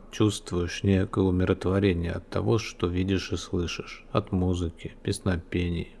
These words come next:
благовоний, красоты архитектурных форм и так далее. Можно ли общественным зданием, храмом современности, позаимствовать кое-что из этого? Ответ.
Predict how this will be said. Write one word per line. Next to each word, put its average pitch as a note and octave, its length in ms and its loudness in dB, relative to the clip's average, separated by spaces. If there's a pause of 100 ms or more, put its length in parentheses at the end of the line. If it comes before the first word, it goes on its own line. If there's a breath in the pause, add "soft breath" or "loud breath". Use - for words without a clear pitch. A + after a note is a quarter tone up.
(140)
благовоний, F2 840 -2 (240)
красоты - 460 0
архитектурных F#2 920 0
форм F2+ 400 -2
и F#2+ 60 -6
так F2 260 -6
далее. D#2+ 380 -4 (840)
Можно A#2 320 2
ли F2 140 2
общественным F2+ 720 0
зданием, F#2 640 0 (220)
храмом F2 520 0
современности, F#2+ 1000 0 (540 loud breath)
позаимствовать G2+ 800 0
кое-что F2 480 -2
из F2+ 140 -2
этого? - 360 -6 (1400)
Ответ. - 720 -4